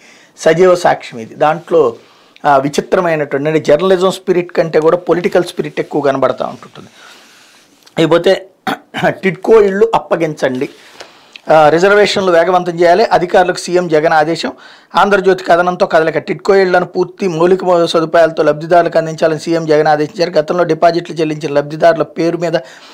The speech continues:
రిజిస్ట్రేషన్ల ప్రక్రియను వేగవంతం చేయాలన్నారు. టిడ్కో ఇళ్ల నిర్వహణ బాగుండేలా మార్గదర్శకాలు రూపొందించాలని గృహ నిర్మాణ శాఖ అధికారులకు ఆదేశాలు జారీ చేశారు. గత టీడీపీ ప్రభుత్వంలో పట్టణ ప్రాంతాలను పేదలకు కేంద్ర ఆవాస్ యోజన కింద రాష్ట్ర వ్యాప్తంగా నిర్మించిన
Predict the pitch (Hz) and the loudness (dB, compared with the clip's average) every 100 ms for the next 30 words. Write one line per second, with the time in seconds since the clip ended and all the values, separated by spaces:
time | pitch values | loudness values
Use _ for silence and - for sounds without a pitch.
0 | - - 180 185 202 226 196 190 170 165 | -20 -6 0 0 2 2 2 0 0 -2
1 | - 175 165 151 175 180 175 160 156 156 | 0 0 2 2 2 0 0 0 2 2
2 | 156 175 196 180 165 190 180 175 165 170 | 2 0 -2 -6 -2 0 2 2 2 2
3 | 165 151 147 170 175 170 165 151 160 160 | 0 0 2 0 0 0 0 0 0 -2
4 | 160 - 156 151 156 151 151 147 143 156 | -2 -2 -2 0 -4 -4 -6 -4 -6 -2
5 | 165 165 156 147 147 147 143 147 143 - | 0 0 -2 -2 -2 -4 -4 -4 -4 -10
6 | 156 - - - - - 160 185 180 190 | -18 -20 -20 -20 -20 -4 2 4 4 2
7 | 160 156 156 156 170 165 156 - 170 180 | 4 2 2 -2 -2 -2 -2 -2 -2 -2
8 | 185 170 170 175 165 170 160 151 180 180 | 0 0 2 2 2 0 -2 -2 -4 0
9 | 170 170 165 156 160 170 175 175 - 170 | 0 0 -4 -2 0 2 2 0 -2 0
10 | 180 151 151 165 170 170 156 160 156 151 | 0 0 2 2 0 -4 -6 -6 -6 -2
11 | 147 156 - 165 165 160 156 147 151 156 | 0 0 0 0 -2 -6 -6 -6 -8 -10